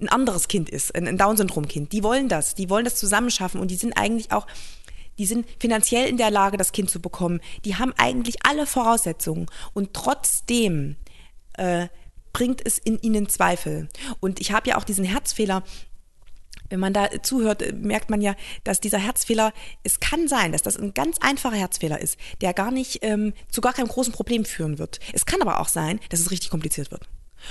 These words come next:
Und, ähm, d-, d-, das macht's natürlich, äh, noch schwieriger, ne, wenn man nicht genau weiß, was, was, äh, was,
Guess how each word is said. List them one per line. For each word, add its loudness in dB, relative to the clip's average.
Und, 0
ähm, 2
d-, -6
d-, -2
das 2
macht's 0
natürlich, 0
äh, -6
noch -4
schwieriger, -2
ne, -4
wenn -2
man -2
nicht -4
genau -2
weiß, -2
was, -6
was, -4
äh, -8
was, -2